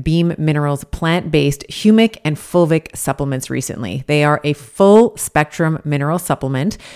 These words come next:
meaning that they give you everything that you need to replenish your mineral and electrolyte stores all in one go. Humic is a powerful system detoxifier, of which I know I need to keep my detoxification in check, as well as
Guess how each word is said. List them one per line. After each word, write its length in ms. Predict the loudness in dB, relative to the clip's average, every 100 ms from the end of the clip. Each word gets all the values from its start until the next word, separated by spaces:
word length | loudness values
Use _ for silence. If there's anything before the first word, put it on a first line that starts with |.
| -12
meaning 240 | -6 -2 0
that 140 | 0
they 80 | 0
give 200 | -2 -4
you 140 | -4 -4 0
everything 500 | 2 4 4 4 2
that 160 | 2
you 100 | 2
need 300 | 2 2 0
to 100 | -4
replenish 520 | -6 -4 -4 -2 -2 -4
your 120 | -4
mineral 420 | -2 0 0 0
and 120 | -2
electrolyte 580 | -4 -2 -4 -4 -4 -4
stores 420 | -6 -4 -4 -6 -10 _ 2
all 340 | 6 6 4
in 200 | 0 -2
one 160 | -2 -4
go. 320 | -4 -6 -8 -14 -20 -20 -20 _ _
Humic 400 | 2 4 4 2
is 160 | 0
a 100 | 0
powerful 520 | 0 2 4 4 2 -2
system 360 | -2 -2 -2
detoxifier, 880 | -2 0 -2 -2 -4 0 2 2 0
of 120 | -2
which 180 | -6 -6
I 120 | -6
know 440 | -2 2 2 2 0 -6 -14 -4
I 120 | 0
need 300 | 4 4 2
to 60 | 0
keep 180 | -4 -2
my 140 | -2
detoxification 920 | -4 -4 -6 -6 -8 -6 -6 -6 -6
in 80 | -6
check, 320 | 0 0 0
as 180 | -4 -4
well 380 | 2 4 4 2
as 400 | 0 -2 -2 -4